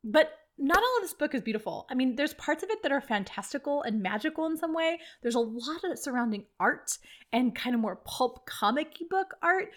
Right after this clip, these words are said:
There's beautiful passages about what it was like to go to a world fair and the images and imagery and just the kind of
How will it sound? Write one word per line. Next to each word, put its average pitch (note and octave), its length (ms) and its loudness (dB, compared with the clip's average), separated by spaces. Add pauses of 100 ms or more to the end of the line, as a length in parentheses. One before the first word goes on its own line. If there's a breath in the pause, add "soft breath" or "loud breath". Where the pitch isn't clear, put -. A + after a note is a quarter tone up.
(300 loud breath)
There's C4 460 4 (120)
beautiful D#4+ 960 4
passages C4+ 800 -6 (360 loud breath)
about A#3+ 560 2 (100)
what B3 260 2
it C4 100 2
was B3 200 -2
like F#3+ 460 0
to - 140 -10
go A#3+ 200 2
to B3 160 4
a G3+ 40 6
world G3+ 420 -2 (180)
fair B3 500 2 (280 loud breath)
and A3 180 4
the G3 260 2 (220)
images D#4+ 640 0
and A3+ 180 -2
imagery E4 800 2
and A#3+ 200 4
just A#3+ 240 -4
the A3+ 80 -2
kind D#4 260 -2
of - 80 -2